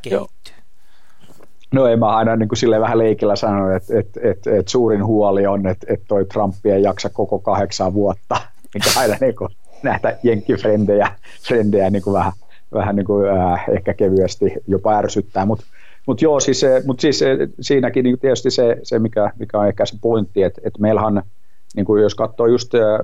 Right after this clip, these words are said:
Speaker 1: Helsingistä ja, ja Suomen näkökulmasta, niin meillähän on niin kuin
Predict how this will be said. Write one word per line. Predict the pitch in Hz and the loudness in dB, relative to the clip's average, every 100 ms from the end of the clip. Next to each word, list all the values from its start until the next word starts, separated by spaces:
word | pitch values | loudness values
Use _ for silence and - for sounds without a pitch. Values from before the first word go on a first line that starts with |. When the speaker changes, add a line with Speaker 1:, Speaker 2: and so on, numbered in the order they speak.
| - - | -6 -4
Speaker 1:
Helsingistä | 120 113 110 104 98 - 107 | 0 2 2 2 0 0 2
ja, | 101 98 | 4 4
ja | 101 98 | 2 2
Suomen | 123 110 101 | 0 2 0
näkökulmasta, | 98 95 - 101 92 - 101 | 0 -4 -2 0 0 -2 -2
niin | 95 | 2
meillähän | 101 98 98 | 2 2 2
on | |
niin | 98 | 0
kuin | 95 101 | 0 0